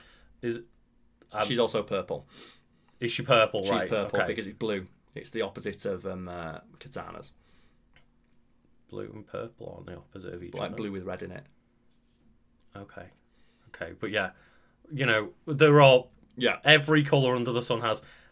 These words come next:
Speaker 1: a male or female ninja-esque character, but, like,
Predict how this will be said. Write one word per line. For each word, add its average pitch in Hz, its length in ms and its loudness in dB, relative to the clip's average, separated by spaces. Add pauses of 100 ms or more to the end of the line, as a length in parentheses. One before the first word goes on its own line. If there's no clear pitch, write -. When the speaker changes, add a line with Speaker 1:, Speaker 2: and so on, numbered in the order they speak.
(140)
Speaker 1:
a 123 180 2
male 117 380 6
or 110 260 0
female 104 720 -2 (180)
ninja-esque 120 920 -2
character, 117 560 0
but, 117 220 -4
like, 101 180 -6